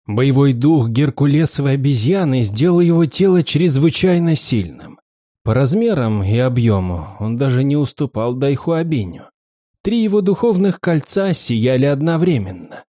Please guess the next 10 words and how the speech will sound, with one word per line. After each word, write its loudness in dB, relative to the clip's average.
В -2
отличие 0
от -2
других, -2
он -2
бросил 0
свирепый 0
взгляд 0
на 0
Джоуи. -4